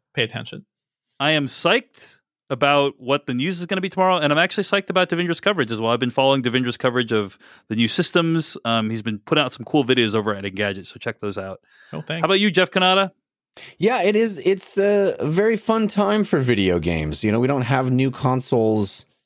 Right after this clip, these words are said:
Speaker 3: you know, one, only once every five or six years. So I, I'll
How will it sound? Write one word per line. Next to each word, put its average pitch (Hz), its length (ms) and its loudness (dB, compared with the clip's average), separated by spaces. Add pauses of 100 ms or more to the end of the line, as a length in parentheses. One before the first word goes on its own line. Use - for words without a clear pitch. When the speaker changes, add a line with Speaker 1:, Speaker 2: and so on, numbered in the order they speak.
(420)
Speaker 3:
you 123 80 0
know, 110 80 2
one, 117 180 2
only 131 160 2
once 131 260 0
every 139 200 0
five 135 340 0
or 131 60 2
six - 340 -4
years. 131 580 2 (300)
So 123 400 2
I, 135 260 2
I'll 135 280 0